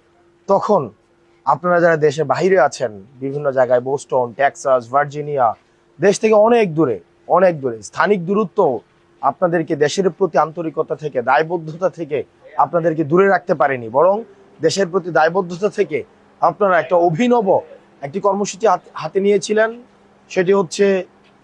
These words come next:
রেমিটেন্স শাটডাউন। এই রেমিটেন্স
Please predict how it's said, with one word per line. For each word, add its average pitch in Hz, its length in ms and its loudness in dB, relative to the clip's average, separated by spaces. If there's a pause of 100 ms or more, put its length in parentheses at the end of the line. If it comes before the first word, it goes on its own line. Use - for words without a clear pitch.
(280)
রেমিটেন্স 226 600 2
শাটডাউন। 156 500 0 (240)
এই 143 120 -4
রেমিটেন্স 196 480 0